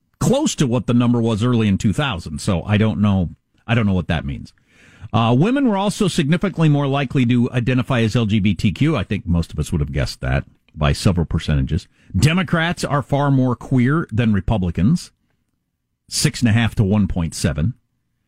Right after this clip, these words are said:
And in terms of college graduates versus non-graduates, however, there's no meaningful difference. So that doesn't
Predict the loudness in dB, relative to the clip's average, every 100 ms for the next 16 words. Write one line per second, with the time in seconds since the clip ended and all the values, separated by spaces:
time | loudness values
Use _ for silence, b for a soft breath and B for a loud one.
0 | _ 0 2 2 2 0 0 0 -2 -2
1 | 0 -2 0 0 0 -2 0 0 2 0
2 | 0 0 -2 0 0 0 0 2 2 2
3 | 2 2 2 0 -2 -6 -8 -14 -18 -8
4 | -4 -2 -2 -2 -4